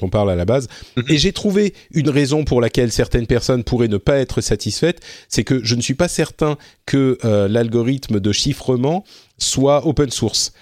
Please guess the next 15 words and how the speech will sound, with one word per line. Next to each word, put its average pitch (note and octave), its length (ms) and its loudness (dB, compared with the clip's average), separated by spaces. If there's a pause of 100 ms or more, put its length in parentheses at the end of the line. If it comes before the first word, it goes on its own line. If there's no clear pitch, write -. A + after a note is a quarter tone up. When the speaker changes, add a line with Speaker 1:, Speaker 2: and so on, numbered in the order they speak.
(100)
Speaker 1:
Donc G#2+ 140 0
peut-être C#3 320 0
que B2+ 120 2
ça, D#3+ 320 -2 (180)
ça - 180 -2
serait A#2+ 640 2
une, G#2 340 2
euh, G2+ 260 4
pro-, - 220 -2
un A2+ 120 2
problème A#2+ 500 0 (320)
pour, A2+ 380 2
euh, F#2+ 400 0 (720)
les, G#2+ 340 2
les, F#2+ 500 0